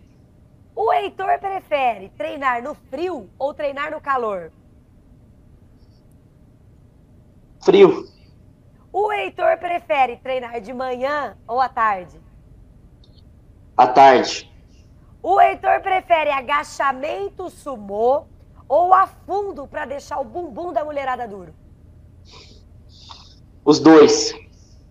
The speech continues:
Speaker 1: O Heitor pref-, o, para o Heitor, um abdômen sarado depende de alimentação ou treino?
Speaker 2: Alimentação.
Speaker 1: O Heitor, é, pro Heitor, é,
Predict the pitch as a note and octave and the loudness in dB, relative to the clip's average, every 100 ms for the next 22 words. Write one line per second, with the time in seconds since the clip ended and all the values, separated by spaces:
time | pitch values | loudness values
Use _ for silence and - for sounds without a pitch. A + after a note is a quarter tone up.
0 | - - - - G4+ G4+ G4 - F#4+ - | -20 -20 -10 0 4 4 2 2 0 0
1 | F#4+ F#4 - - - - D#4+ - - - | 0 -4 -6 -14 -14 -10 -10 -10 -4 2
2 | F#4 A4 G4+ F#4+ F4 B3 G#3 F#3+ B3 C4+ | 2 0 -6 -10 -6 -4 -4 -8 -2 -2
3 | C#4 B3+ E4 F4+ - B3+ C4 C#4 D4+ C#4+ | 0 -2 -2 -4 -2 2 2 0 -2 -4
4 | C4 A#3+ G#3 G#3+ C#4 C4+ B3+ B3 A3 - | -4 -8 -8 -6 -6 -6 -8 -8 -10 -8
5 | D4+ F4+ - D4 D4 C4 A#3+ G3 E3+ - | -10 -8 -8 -8 -6 -6 -6 -8 -16 -20
6 | - - - - - - - - - - | -20 -20 -20 -20 -20 -20 -20 -20 -20 -20
7 | - - - - - - - - - - | -20 -20 -20 -20 -20 -20 -20 -20 -20 -20
8 | - - - - - - - - - - | -20 -20 -20 -20 -20 -20 -20 -20 -20 -20
9 | - - - - - - - - - - | -20 -20 -20 -20 -20 -20 -20 -20 -20 0
10 | - A#2+ A2 A2 D#3 - D#3 C3 - - | 4 6 6 6 6 6 6 4 -2 -18
11 | - - - - - - - - - D#4+ | -20 -20 -20 -20 -20 -20 -20 -20 -8 0
12 | F4+ F4+ F4 - C#4+ - B3+ B3 - G#4 | 2 2 -2 -2 0 2 2 2 -2 -6
13 | G4+ F#4 - B3 A3 F3 E3+ - - A3 | -4 -6 -4 -2 -2 -6 -14 -20 -14 -2
14 | A3 A3+ A3 A3 G#3 | 0 2 2 0 -4